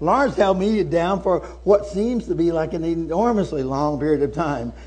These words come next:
Of course, he probably thinks it wasn't long enough. Um, and Jacqueline, didn't he dunk you twice?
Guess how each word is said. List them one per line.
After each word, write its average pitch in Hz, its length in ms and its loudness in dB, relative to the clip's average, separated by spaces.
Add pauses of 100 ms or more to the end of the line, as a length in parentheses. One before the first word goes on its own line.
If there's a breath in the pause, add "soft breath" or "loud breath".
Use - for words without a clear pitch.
Of - 100 -20
course, 151 160 -2
he 160 80 -2
probably 143 300 0
thinks 147 200 -4
it 139 80 -2
wasn't 135 240 -2
long 139 220 -2
enough. 170 360 -2 (440 loud breath)
Um, 160 380 0 (180)
and 190 480 2
Jacqueline, 226 420 4
didn't 262 200 4
he 233 80 4
dunk 214 280 2
you 247 140 2
twice? 208 720 2